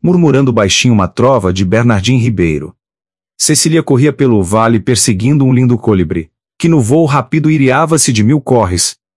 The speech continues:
cintilando como o prisma de um raio solar.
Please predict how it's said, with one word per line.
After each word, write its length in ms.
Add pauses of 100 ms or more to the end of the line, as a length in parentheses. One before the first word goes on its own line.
(240)
cintilando 600
como 220
o 40
prisma 400
de 80
um 80
raio 260
solar. 540